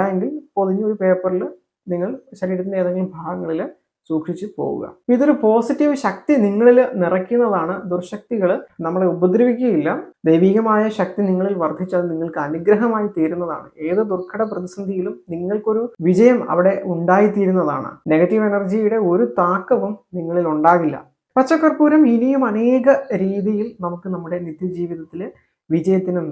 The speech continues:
സാമ്പത്തികാഭിവൃദ്ധിക്കും ലക്ഷ്മി കടാക്ഷത്തിനും പോസിറ്റീവ് എനർജി വർദ്ധിക്കുന്നതിനും പഠന മികവിനും തുടങ്ങി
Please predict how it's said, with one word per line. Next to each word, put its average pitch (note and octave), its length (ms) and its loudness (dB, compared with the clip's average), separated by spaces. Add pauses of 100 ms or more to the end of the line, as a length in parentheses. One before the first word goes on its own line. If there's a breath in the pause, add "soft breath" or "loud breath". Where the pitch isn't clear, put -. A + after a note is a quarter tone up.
സാമ്പത്തികാഭിവൃദ്ധിക്കും F3 1200 -2
ലക്ഷ്മി F3+ 320 -2
കടാക്ഷത്തിനും F3+ 720 -4
പോസിറ്റീവ് G3 500 -4
എനർജി F#3 300 -6
വർദ്ധിക്കുന്നതിനും E3 680 -10
പഠന F3+ 340 -2
മികവിനും F3+ 580 -8
തുടങ്ങി E3+ 320 -4